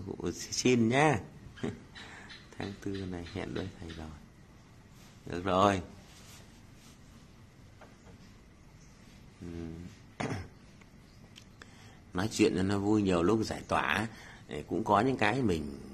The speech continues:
kiểu là cứ người nọ nói chuyện người kia, mình cứ thần thánh hóa lên, chứ còn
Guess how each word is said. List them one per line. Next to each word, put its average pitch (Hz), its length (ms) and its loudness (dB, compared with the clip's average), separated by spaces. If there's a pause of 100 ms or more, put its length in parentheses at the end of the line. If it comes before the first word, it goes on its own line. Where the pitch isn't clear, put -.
(200)
kiểu 76 200 -2
là 78 120 0
cứ 117 200 0
người 110 240 0
nọ 78 220 0
nói 95 380 0
chuyện 101 200 2
người 73 180 -2
kia, 117 240 2
mình 87 180 -2
cứ 120 100 0
thần 76 340 -4
thánh 95 200 0
hóa 135 340 -2
lên, 117 340 0
chứ 120 140 -4
còn 85 100 -2